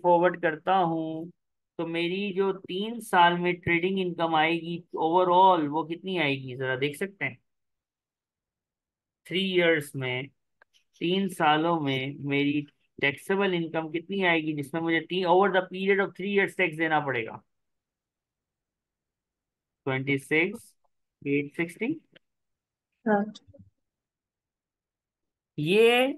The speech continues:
Speaker 1: उस सूरत हाल है, it is the point, it is the event, if we just carry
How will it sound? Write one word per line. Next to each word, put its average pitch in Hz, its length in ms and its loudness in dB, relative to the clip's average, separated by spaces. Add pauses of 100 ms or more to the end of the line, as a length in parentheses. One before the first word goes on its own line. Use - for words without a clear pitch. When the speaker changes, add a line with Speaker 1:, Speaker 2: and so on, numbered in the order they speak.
(100)
Speaker 1:
उस 277 320 0
सूरत 214 340 2 (240)
हाल 202 280 4
है, 143 440 2 (340)
it 190 220 -2
is 311 220 -2
the 277 140 2 (200)
point, 196 480 2
it 220 260 -8
is 233 100 -8
the 247 100 0 (120)
event, 196 400 -4 (360)
if 262 280 2
we 247 200 -8
just 294 380 4
carry 254 320 2